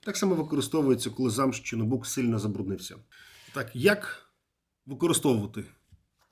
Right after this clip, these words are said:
сильний очисник для замші та нубуку? Можна його нанести за допомогою щітки,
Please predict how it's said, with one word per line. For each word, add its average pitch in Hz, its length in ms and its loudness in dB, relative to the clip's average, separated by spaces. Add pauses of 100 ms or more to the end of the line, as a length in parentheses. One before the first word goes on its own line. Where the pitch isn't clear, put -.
(180)
сильний 143 320 2
очисник 120 340 -2
для 120 140 2
замші 120 320 0
та 127 60 -2
нубуку? 107 400 -2 (720)
Можна 180 260 4
його 151 180 6
нанести 139 260 6
за 120 80 4
допомогою 123 380 2
щітки, 123 460 -4